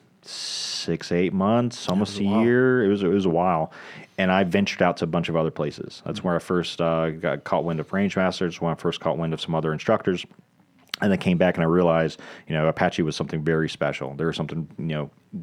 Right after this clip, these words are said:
Speaker 1: very, very, very special here. Um, and I wanted, I wanted more. Um, so I started taking a more active role in, in teaching, instructing, and doing things. And that was, you know, several years ago. And now since then, I've taken a number of other classes. Um, I now have, um, my latest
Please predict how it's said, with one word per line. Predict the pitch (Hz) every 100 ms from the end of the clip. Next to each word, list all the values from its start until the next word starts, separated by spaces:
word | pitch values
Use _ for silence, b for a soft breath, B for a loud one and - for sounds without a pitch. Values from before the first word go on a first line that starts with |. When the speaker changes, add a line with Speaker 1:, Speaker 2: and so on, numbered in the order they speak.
| - -
Speaker 1:
very, | 95 95 87
very, | 80 90 90 80 85 - - -
very | 90 92 90
special | - 90 - 80
here. | - 78 71 - B B B B
Um, | 82 80 78 78
and | 85
I |
wanted, | 80 80 82 80 73 - -
I | 80
wanted | 76 73 73
more. | 71 58 - _ -
Um, | 82 78 76
so | - 76
I |
started | 76 80 76
taking | 78 78
a |
more | 78 78
active | 71 - 76
role | 78 76
in, | 73 71
in | 71
teaching, | - 73 -
instructing, | 71 69 78 - 76
and | 73
doing | 71 73 69
things. | 69 67 67
And | 80
that | 71
was, | 71 -
you | 78
know, | 71
several | - 71 71
years | - 151
ago. | 147 139 - _ _ _ _ - -
And | 110
now | 104
since | - 147 -
then, | 76 80 - B B B
I've | -
taken | 95
a | 85
number | 85 80
of | 78
other | 69 69
classes. | - - - - - -
Um, | 80 80 78 78
I | 80
now | 80 82
have, | 80 80 78 76 -
um, | 78 76 76 73 73 -
my | 80 76 76 71
latest | 85 87 82 -